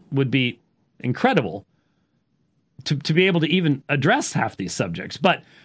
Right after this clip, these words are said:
I can think of some really good, the, the, the, the concluding stuff in here, the conclusion in here, the concluding stuff be well worth a good debate. Well worth it. All I've said is,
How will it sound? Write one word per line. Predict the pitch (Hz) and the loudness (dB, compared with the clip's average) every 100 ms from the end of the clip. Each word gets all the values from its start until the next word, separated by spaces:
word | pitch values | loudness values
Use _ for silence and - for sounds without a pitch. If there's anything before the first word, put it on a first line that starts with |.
| _ _ - _ - | _ _ -20 _ 0
I | 139 233 | 2 4
can | 302 226 | 2 4
think | 202 190 | 4 2
of | - 147 | 0 0
some | - 123 110 | 2 0 4
really | 139 233 247 | 4 4 2
good, | 185 190 180 - _ _ | 2 2 2 -4 _ _
the, | 113 120 123 - - | -4 -2 -4 -12 -16
the, | 151 123 135 127 127 | -10 -2 0 0 0
the, | 123 117 139 131 | -2 -2 -6 -4
the | 120 | -4
concluding | 92 113 143 240 254 226 | -2 0 2 4 4 2
stuff | 233 208 175 | 2 2 2
in | 147 | 4
here, | 185 247 262 254 - _ _ - | 6 4 2 -2 -14 _ _ -8
the | 117 | -4
conclusion | - 123 127 202 220 208 185 170 | -2 -2 2 2 2 2 2 0
in | 123 104 | -2 2
here, | 139 247 254 247 _ _ _ - _ _ _ - | 4 6 4 0 _ _ _ -20 _ _ _ -10
the | - | -4
concluding | 123 123 127 247 311 | 0 2 4 4 2
stuff | - 180 156 | 4 4 4
be | 156 | 2
well | 135 165 226 | 4 4 4
worth | 180 202 185 135 - | 4 4 2 0 -2
a | |
good | 131 127 | 0 0
debate. | 101 101 80 - _ _ _ _ _ _ _ | -2 -6 -6 -14 _ _ _ _ _ _ _
Well | 127 185 240 | 2 2 4
worth | 151 - | 2 0
it. | 90 _ _ _ - _ - | -10 _ _ _ -20 _ 4
All | 208 247 | 6 6
I've | 233 277 302 | 6 4 4
said | 220 175 | 4 4
is, | 156 147 160 | 4 4 0